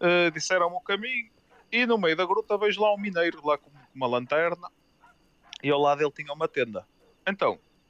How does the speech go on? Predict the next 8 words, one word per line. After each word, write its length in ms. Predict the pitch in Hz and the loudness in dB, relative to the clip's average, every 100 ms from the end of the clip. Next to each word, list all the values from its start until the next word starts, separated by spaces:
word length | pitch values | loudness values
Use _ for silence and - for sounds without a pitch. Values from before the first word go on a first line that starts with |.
| _ _ - | _ _ -8
o, 720 | 156 139 135 131 123 123 117 - | -4 -2 -2 -4 -6 -8 -12 -14
o 60 | - | -10
sujeito 540 | - 127 87 - - - | -4 -2 -2 -6 -20 -12
que, 160 | 110 | -12
que 140 | 104 - | -12 -6
teve 220 | 120 131 | -4 0
a 40 | |
ideia, 440 | 139 165 185 185 | 2 2 2 -2